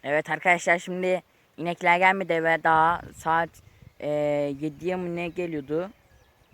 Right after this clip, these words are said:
Bakın, şimdi inekleri alamaya geldik. İnekleri bulamadık tabii ki de.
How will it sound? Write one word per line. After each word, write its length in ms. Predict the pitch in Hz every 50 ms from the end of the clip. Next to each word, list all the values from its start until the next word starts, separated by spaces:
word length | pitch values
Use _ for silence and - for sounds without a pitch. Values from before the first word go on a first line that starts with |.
| _ - - - -
Bakın, 380 | 143 151 - 180 185 190 180 - _ _ _ _ _ _ _ _ -
şimdi 220 | - 147 151 156 160
inekleri 420 | 156 165 160 151 - 170 160 160
alamaya 520 | 165 160 160 165 170 170 175 180 190 175
geldik. 240 | 165 156 170 180 -
İnekleri 460 | 160 165 160 - - 175 180 170 165
bulamadık 360 | 165 190 196 202 185 147 - -
tabii 180 | - 151 147
ki 120 | 139 - -
de. 160 | 143 165